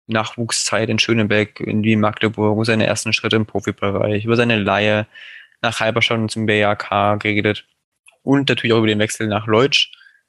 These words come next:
Also es war ein sehr, sehr interessanter Podcast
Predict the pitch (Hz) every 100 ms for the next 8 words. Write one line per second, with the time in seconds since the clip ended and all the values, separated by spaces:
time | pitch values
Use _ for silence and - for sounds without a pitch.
0 | _ - 123 120 131 127 - - 120 117
1 | 127 127 123 123 123 123 - 113 123 117
2 | - 139 - 110 123 143 -